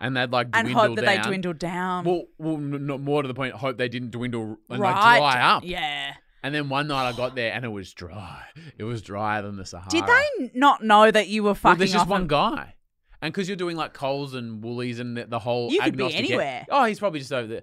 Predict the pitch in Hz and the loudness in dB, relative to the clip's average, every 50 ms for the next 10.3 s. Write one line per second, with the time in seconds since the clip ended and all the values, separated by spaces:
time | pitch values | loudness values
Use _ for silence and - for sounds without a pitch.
0 | - - - 143 165 208 262 262 185 127 110 92 - - 175 202 - 196 208 190 | -12 -12 -10 -6 -4 -4 -4 -4 -6 -6 -10 -12 -10 -8 -8 -6 -4 -4 -4 -4
1 | 160 120 127 120 110 101 98 95 - 135 143 - 156 165 170 165 - - - 151 | -4 -4 -6 -6 -6 -6 -10 -10 -10 -10 -10 -10 -10 -10 -10 -10 -10 -8 -6 -4
2 | 143 151 180 165 139 127 117 120 123 131 135 147 147 147 156 143 135 127 110 107 | -2 -2 -2 -2 -2 -2 -2 -2 -4 -4 -4 -4 -4 -4 -4 -6 -6 -6 -6 -4
3 | 110 113 123 131 147 143 - - 196 185 190 190 185 180 170 156 - - 107 101 | -4 -4 -6 -4 -6 -4 -2 0 0 2 2 4 4 4 4 2 0 -2 -4 -6
4 | 95 101 117 123 113 92 92 98 104 151 - - - 269 302 320 311 233 311 330 | -6 -6 -6 -6 -6 -8 -10 -12 -14 -16 -14 -2 0 0 2 2 2 2 2 0
5 | 320 359 - 392 370 349 311 285 247 202 202 202 202 202 - - 196 165 143 135 | 0 -2 -4 -6 -6 -4 -2 -2 -2 0 0 0 0 0 -2 -4 -4 -2 0 2
6 | 180 302 392 370 - - - - - - - - 262 247 220 247 226 226 240 233 | 2 4 4 2 0 -2 -8 -16 -20 -10 0 2 2 4 4 2 0 2 0 0
7 | 220 220 208 196 196 202 208 220 220 - - - - - 135 131 180 262 277 - | 0 0 4 6 8 8 8 6 4 2 2 0 0 2 0 0 0 -2 -4 -4
8 | 117 113 113 113 117 113 101 98 185 190 196 180 170 170 165 156 - - - - | -2 0 2 4 4 4 2 2 0 -2 -2 0 0 0 -2 -4 -4 -8 -8 -6
9 | 170 151 151 151 147 135 135 151 233 247 - 120 127 131 131 131 123 127 110 123 | -4 -4 -4 -6 -8 -6 -6 -6 -6 -4 -2 0 2 4 4 2 2 0 0 0
10 | 127 123 123 120 113 | 0 0 -2 -4 -8